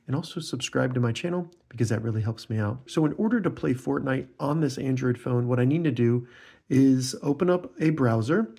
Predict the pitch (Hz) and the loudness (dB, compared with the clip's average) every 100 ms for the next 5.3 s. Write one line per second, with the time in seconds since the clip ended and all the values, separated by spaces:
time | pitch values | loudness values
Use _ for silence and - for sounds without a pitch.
0 | - 147 143 156 170 147 131 131 127 127 | 4 8 8 6 4 6 6 6 4 2
1 | 127 - 127 131 127 120 120 110 113 - | 0 -2 0 0 0 -2 0 -2 -4 -4
2 | 120 - 160 160 - - - - 131 139 | -4 -4 -6 -10 -16 -20 -20 -4 0 0
3 | 170 175 160 165 175 165 175 175 - 120 | 0 0 2 0 0 0 0 -2 0 0
4 | 131 156 - - 117 110 - - 135 175 | 0 -2 -6 0 0 0 -6 0 2 4
5 | 127 139 202 | 4 4 0